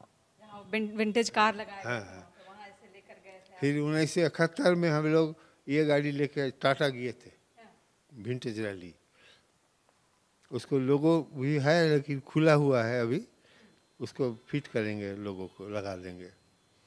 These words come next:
Speaker 1: और झारखंड में इससे जुड़ी और कुछ कहानी हो?
Speaker 2: और ये ऐसा कोई नहीं है। पहले तो ये सब क्रेज नहीं था विंटेज गाड़ी का, अभी तो जितना दिन जा रहा है, उतना बढ़ रहा है।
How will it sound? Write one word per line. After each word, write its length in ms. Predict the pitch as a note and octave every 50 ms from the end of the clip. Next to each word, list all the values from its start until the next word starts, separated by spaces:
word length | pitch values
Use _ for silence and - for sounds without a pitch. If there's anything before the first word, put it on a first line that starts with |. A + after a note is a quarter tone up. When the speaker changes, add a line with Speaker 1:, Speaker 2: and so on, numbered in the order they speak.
| _ _ _ _ _ _ _ _ _ _ _ _ - _ _ _ _ _ G3 G3 _ _ _ _ _ - _ _ _ _ _
Speaker 1:
और 120 | A#3 A#3+
झारखंड 480 | A3 A#3+ A#3+ A#3+ A3+ - D4+ D4+ D4+ D4
में 100 | D4 D4
इससे 200 | C#4 D4 C#4+ C4+
जुड़ी 220 | A#3+ C4+ B3+ C4+
और 160 | C4+ B3+ B3+
कुछ 160 | B3+ - B3+ -
कहानी 400 | - A3+ A3 A3+ A3+ A3+ A#3+ A#3
हो? 160 | A#3 A3+ B3 - _ _ _ _ _ _ _ _ - - - _ -
Speaker 2:
और 280 | E3+ F3+ F#3 F#3 F#3
ये 240 | F3+ F3+ E3+ E3+ D#3+
ऐसा 440 | D3+ - C#3 C#3+ C3+ A#2+ A#2 C3+ B2+
कोई 340 | B2+ - C3 C3 C3 B2+ B2 - - _ - D3+ D3 D3+ E3 F3 - E3 - D3+ _ -
नहीं 260 | C#3 A2+ A2+ B2 B2
है। 120 | A#2 A#2 A2
पहले 460 | - _ - B2 B2+ C#3+ D#3 F3+ G3
तो 360 | G3 - G#3+ G#3 G#3 G3+ G3
ये 260 | F3 D3 - D#3 D#3+ D3
सब 220 | - - F3 D#3+ - -
क्रेज 400 | D3 D3 D#3+ E3 D#3+ D3+ C#3+ D#3+
नहीं 160 | E3+ F3 E3
था 340 | - - D#3+ D#3+ - - _ _ _ _ _ _ _ _
विंटेज 380 | B2+ B2+ C3+ B2+ C#3 D3+ C#3 B2+
गाड़ी 240 | C3 B2 C3+ C3 C3
का, 280 | B2+ - D#3+ - - _ _ -
अभी 200 | A2 G#2+ A#2 B2+
तो 380 | A#2+ - C#3 C3 C3 C3 - _ _ _ _ _ _ _ G#2
जितना 340 | A2 B2+ A#2 - D3+ C#3+ C3
दिन 300 | B2 A#2 C3 C#3 C#3 C3
जा 180 | A#2+ C3 A#2+ A#2
रहा 120 | A#2 A#2+
है, 140 | A#2+ A#2+ A#2
उतना 320 | A2 G#2 - A#2+ A#2+ B2
बढ़ 200 | B2 A#2 A#2+ A#2+
रहा 280 | A#2 A2+ A2+ A2 G#2+ A2
है। 160 | A2+ A2+ A2+